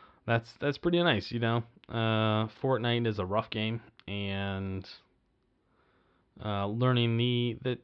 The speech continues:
the ti-, the tiring nuances of the game. If you wanna play it to win, you gotta play a little more safe than we normally do.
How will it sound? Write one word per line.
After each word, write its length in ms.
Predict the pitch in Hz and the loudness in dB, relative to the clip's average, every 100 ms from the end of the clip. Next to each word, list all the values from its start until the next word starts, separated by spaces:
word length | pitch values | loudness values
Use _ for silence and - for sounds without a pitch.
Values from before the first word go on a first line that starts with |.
| - | -8
the 100 | 156 | -8
ti-, 460 | - 139 - - | -4 -6 -6 -10
the 120 | 156 | -4
tiring 500 | 143 - 123 123 113 | 0 2 4 4 4
nuances 540 | 107 107 95 95 - 95 | 2 0 -2 -6 -8 -8
of 100 | 92 | -8
the 80 | 95 | -8
game. 400 | 98 95 95 95 | -6 -6 -6 -8
If 140 | - | -4
you 60 | 147 | -2
wanna 140 | 135 | 0
play 380 | - 131 123 117 | 2 2 4 4
it 220 | 117 - - _ _ _ _ | 0 -6 -20 _ _ _ _
to 100 | - | -6
win, 500 | 101 110 131 151 151 - _ _ _ _ _ _ _ - - _ _ _ _ _ _ - | -2 0 2 0 -4 -8 _ _ _ _ _ _ _ -20 -20 _ _ _ _ _ _ -12
you 100 | 120 | -6
gotta 140 | 110 | -4
play 180 | - 107 | -4 -4
a 60 | 107 | -2
little 180 | 107 | -2
more 140 | 104 - | -4 -8
safe 320 | - 147 190 - | -2 0 0 -2
than 140 | 151 151 | -4 0
we 100 | 151 | 2
normally 360 | 147 147 147 | 2 2 2
do. 320 | 143 143 147 | 2 4 2